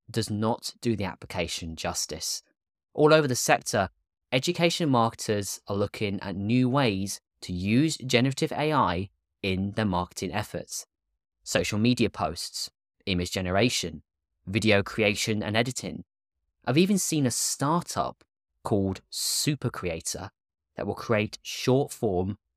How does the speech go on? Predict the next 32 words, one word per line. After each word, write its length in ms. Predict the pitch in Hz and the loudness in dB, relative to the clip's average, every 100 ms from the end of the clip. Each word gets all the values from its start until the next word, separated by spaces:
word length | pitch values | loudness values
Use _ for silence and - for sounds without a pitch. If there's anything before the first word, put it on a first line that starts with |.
| _ | _
videos 500 | 98 92 85 80 80 - | -4 -2 -2 -4 -8 -12
for 360 | _ - 98 98 | _ -6 -2 -2
you. 140 | 90 - _ _ _ _ - | -2 -8 _ _ _ _ 0
Give 160 | 101 | 2
it 80 | 107 | 2
a 40 | |
topic, 600 | 101 - 120 139 131 - _ _ | 2 0 2 2 0 -4 _ _
a 60 | - | -10
text 380 | - 127 - - | 0 0 0 -2
prompt, 480 | 131 127 127 - - | 2 2 0 -6 -6
a 60 | |
link 260 | 98 110 113 | -2 0 0
from 140 | - | -2
a 60 | 107 | 4
web 200 | 117 120 | 4 4
page, 440 | - 131 139 135 - _ _ 120 | 2 2 2 -2 -8 _ _ 2
and 100 | 117 | 4
it 60 | |
will 100 | 117 | 4
immediately 480 | 117 117 147 160 160 | 4 4 4 2 0
craft 680 | 147 - 92 82 85 - - | -4 0 0 0 -2 -10 -16
scripts, 680 | - - - 117 - - - - | -8 -6 0 0 0 -6 -8 -2
backgrounds, 720 | - 101 - 82 71 65 69 - | 2 2 2 -8 -8 -10 -14 -8
stickers, 720 | - - 143 - 87 80 - | -2 0 0 0 -2 -4 -6
and 160 | 101 101 - | -6 -6 0
everything 560 | 127 - - 170 139 | 0 -2 -4 -2 -2
you 220 | 117 123 113 | 0 0 0
need 400 | 107 110 92 65 - - - _ _ | 0 0 -2 -6 -14 -14 -16 _ _
to 120 | - | -6
make 340 | 92 92 92 - | -2 0 -2 -4
a 80 | 101 | -8
successful, 800 | - 90 - 131 - - 69 - | -6 -6 0 0 0 -6 -12 -14